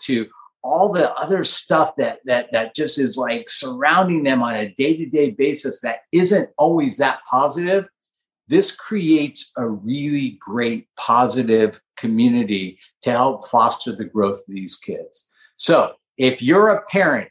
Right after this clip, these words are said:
and you have a kid fifteen to twenty-five and you don't send them to Leap, you're a bad parent <laughs> in my book. Anyhow, uh, all joking aside,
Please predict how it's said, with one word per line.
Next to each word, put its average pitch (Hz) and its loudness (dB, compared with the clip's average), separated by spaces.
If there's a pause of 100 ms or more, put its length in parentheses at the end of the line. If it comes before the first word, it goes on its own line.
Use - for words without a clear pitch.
and 107 -4
you 160 2
have 170 0
a 160 -2
kid 160 -2
fifteen 165 -6
to 151 -4
twenty-five 143 -2 (260)
and 104 -6
you 165 2
don't 185 2
send 175 -2
them 165 -6
to 147 0
Leap, 175 -4 (280)
you're 156 4
a 110 -4
bad 170 -2
parent 165 -4 (420)
<laughs> - -20
in 151 -8
my 135 0
book. 104 -8 (840)
Anyhow, 127 2 (440)
uh, 143 4 (100)
all 175 2
joking 156 -8
aside, 113 -2